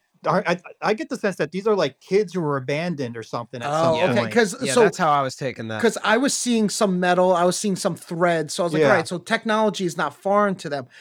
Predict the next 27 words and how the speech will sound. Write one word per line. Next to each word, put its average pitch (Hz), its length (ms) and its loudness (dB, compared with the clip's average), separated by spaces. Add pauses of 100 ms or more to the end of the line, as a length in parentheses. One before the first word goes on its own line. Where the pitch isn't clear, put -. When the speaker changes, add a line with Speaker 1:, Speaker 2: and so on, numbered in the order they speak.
(220)
Speaker 2:
but, 208 140 2
like, 185 220 0
I 175 140 2
didn't 185 440 -2
know, 165 340 0
like, 151 280 -2
is 180 140 0
it 202 80 0
like 165 240 -4 (340)
Apocalypto 180 840 0
when, 156 180 -2
like, 151 260 -6
the 160 80 -6
Spanish 160 520 -4
are 156 80 -6
coming, 156 560 -4
like, 160 220 -2
and 160 240 -6
they're 156 140 0
just, 143 200 -8
like, 143 320 -4 (300)
the 175 160 -2
first 185 360 2
time 180 220 0
they're 160 200 -6
ever 170 200 -2
seeing 143 720 -6